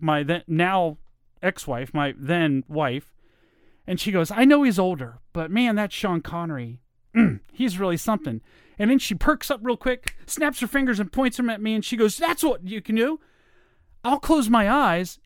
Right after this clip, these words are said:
and you talk like Sean Connery." And I'm like, "You know, so not only is the sight of me repulsive to you, but also the sound of my voice."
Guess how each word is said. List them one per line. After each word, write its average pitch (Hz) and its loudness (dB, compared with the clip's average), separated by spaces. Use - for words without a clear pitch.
and 202 6
you 320 6
talk 247 0
like 196 0
Sean 196 2
Connery." 294 0
And 254 0
I'm 330 2
like, 311 0
"You 254 2
know, 415 0
so - -4
not 339 2
only 415 0
is 277 2
the 208 0
sight 285 0
of 196 0
me 135 2
repulsive 147 -2
to 170 -8
you, 123 -6
but 285 0
also 330 0
the 254 -4
sound 262 -2
of 208 -2
my 214 4
voice." - 2